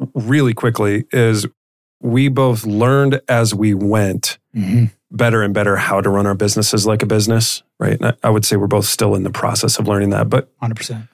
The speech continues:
Speaker 1: but we've gotten a lot of this stuff down that we didn't do well early on.
Speaker 2: Yeah.
Speaker 1: And so
Speaker 2: Mm-hmm.
Speaker 1: our hope would be that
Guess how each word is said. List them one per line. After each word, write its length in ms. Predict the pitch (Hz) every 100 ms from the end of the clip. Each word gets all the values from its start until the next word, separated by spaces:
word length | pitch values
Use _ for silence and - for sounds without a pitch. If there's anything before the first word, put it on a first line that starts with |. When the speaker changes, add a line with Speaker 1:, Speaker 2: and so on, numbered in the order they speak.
| _
Speaker 1:
but 100 | 147
we've 120 | 135
gotten 220 | 131 -
a 20 | 127
lot 160 | 120
of 80 | 110
this 140 | 104
stuff 260 | - 113 101
down 300 | 107 107 101
that 100 | 101
we 140 | 110
didn't 360 | 104 113 107 110
do 200 | 107 101
well 500 | 98 98 95 95 92 -
early 280 | 110 101 98
on. 300 | 98 107 117
Speaker 2:
Yeah. 240 | 131 123 101 - -
Speaker 1:
And 180 | 120 110
so 340 | - 123 117
Speaker 2:
Mm-hmm. 120 | 117 -
Speaker 1:
our 160 | 123 110
hope 320 | 107 202 202
would 160 | 113 110
be 220 | 113 113
that 400 | 110 107 107